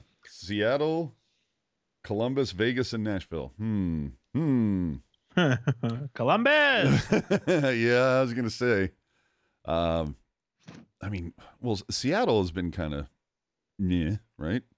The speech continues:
Speaker 2: Let's see.
Speaker 1: Um,
Speaker 2: Seattle
Speaker 1: late, lately, yes, but all told, they are a good team.
Speaker 2: All right.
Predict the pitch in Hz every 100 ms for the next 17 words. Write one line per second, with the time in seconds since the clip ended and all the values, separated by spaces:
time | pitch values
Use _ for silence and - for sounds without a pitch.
0 | _ _ _ _ _ - 92 - 78 69
1 | - 113 123 123 123 120 120 127 147 180
2 | - 135 165 190 131 123 110 113 120 101
3 | - 123 123 120 117 - _ - 131 135
4 | - 123 117 104 110 107 101 98 95 95
5 | - 95 95 - _ _ - 110 98 87